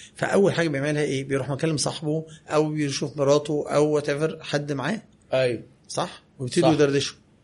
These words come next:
Speaker 2: حلو.
Speaker 1: وحاجة من الاتنين، يا إما بيبقوا رايحين على فيلم عايزين سبايدر مان تلاتة نشوف فين، أو
Speaker 2: آه.
Speaker 1: بيبتدوا بسينما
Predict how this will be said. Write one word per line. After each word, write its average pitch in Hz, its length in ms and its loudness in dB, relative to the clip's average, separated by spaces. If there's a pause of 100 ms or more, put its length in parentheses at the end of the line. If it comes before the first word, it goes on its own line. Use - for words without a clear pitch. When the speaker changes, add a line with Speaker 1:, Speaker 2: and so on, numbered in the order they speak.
Speaker 2:
حلو. 113 240 -4 (180)
Speaker 1:
وحاجة 156 240 0
من 156 60 0
الاتنين، 151 480 -4
يا 131 80 -4
إما 147 140 0
بيبقوا 139 340 -2
رايحين 143 320 0
على 135 220 0
فيلم 170 340 -2
عايزين 139 260 -2
سبايدر 139 300 0
مان 147 120 0
تلاتة 143 300 0
نشوف - 220 -6
فين، 214 300 -2 (800)
أو 220 240 8
Speaker 2:
آه. - 40 -2
Speaker 1:
بيبتدوا 180 360 2
بسينما 180 600 0